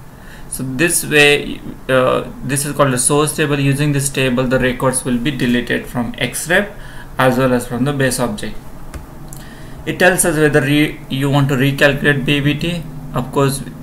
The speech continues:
as per our name, we have to mention this if th-, there are trust enable columns. If there is cascading, like if you have like parent and child, like the party and address, and if you're deleting records from the party table, you might need to delete the record from the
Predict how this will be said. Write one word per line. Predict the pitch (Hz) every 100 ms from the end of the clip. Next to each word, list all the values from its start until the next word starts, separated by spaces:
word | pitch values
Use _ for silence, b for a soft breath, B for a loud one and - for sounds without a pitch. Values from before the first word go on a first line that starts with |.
| -
as | 127 127 123
per | 139
our | 131 131
name, | 131 143 143
we | 131 127
have | 127 117
to |
mention | 123 123 120 - 127
this | 131 131
if | 120 113
th-, | 117
there | 127 127
are | 127 -
trust | 131 127
enable | 127 123 123 120
columns. | - 123 113 120 117 - B B B B B B
If | 147
there | 135 151
is | 151
cascading, | - 170 170 - 175 127 120 120
like | 123 127 - - 147
if | 143
you | 147
have | 127 139 135 135 127
like | 123 117 -
parent | - 131 127 123
and | 131 123
child, | 135 120
like | 123 120
the | 120
party | 131 127 123 131
and | 127
address, | 135 135 120 117 123
and | 120
if | 123
you're | 127
deleting | 120 127 135 135
records | 123 123 127 110
from | 123 120
the | 117
party | - 143 143 131
table, | 127 110 110 - B B B B -
you | 156
might | 151 175 233
need | 180 156
to | 156
delete | 135 135 127
the | 127
record | 123 120 120
from | - 123 120
the | 117